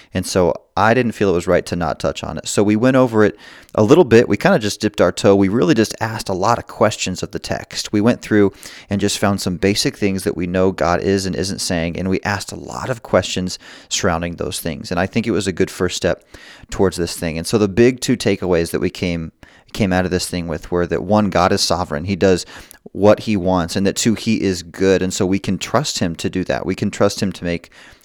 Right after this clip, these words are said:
those decisions. And even when we don't understand what he's doing or why he's doing it, um, that we can trust that he's good and he has our best in mind, and that he is so far above us that, that we can't always think along with him. And so there's gonna be times that we don't know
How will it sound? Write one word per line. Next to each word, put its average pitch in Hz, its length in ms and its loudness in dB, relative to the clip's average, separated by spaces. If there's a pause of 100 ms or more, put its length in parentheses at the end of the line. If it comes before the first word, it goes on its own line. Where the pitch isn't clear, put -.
(160)
those 117 180 4
decisions. 120 540 0
And 95 100 -4
even 135 280 0
when 123 120 0
we 123 100 0
don't 101 300 2
understand 98 540 -4 (380)
what 101 180 2
he's 110 180 0
doing 92 240 0
or 85 80 0
why 80 280 2
he's 98 200 -4
doing 82 320 -4
it, 78 220 -8 (380)
um, 80 260 -8
that 92 120 0
we 110 100 4
can 143 140 -2
trust 104 280 0
that 90 80 -4
he's 85 200 -6
good 80 240 0
and 82 120 -4
he 87 60 -4
has 87 140 -2
our 87 100 0
best 82 260 -2
in 82 100 -8
mind, 80 260 -6
and 87 120 -4
that - 120 -6
he 107 180 -2
is 92 120 0
so 104 340 -6
far 104 240 0
above 95 300 0
us 90 240 0
that, - 200 -2 (440)
that 90 140 2
we 107 260 2
can't 107 440 -4
always 90 380 0
think 92 200 -6
along 87 480 -6 (120)
with 87 220 -6
him. - 220 -12 (140)
And 92 160 -8
so 90 220 -2
there's 92 240 0
gonna 92 180 -2
be 87 80 -2
times 76 320 -12
that - 80 -12
we 85 100 -6
don't 69 220 -8
know 76 180 -8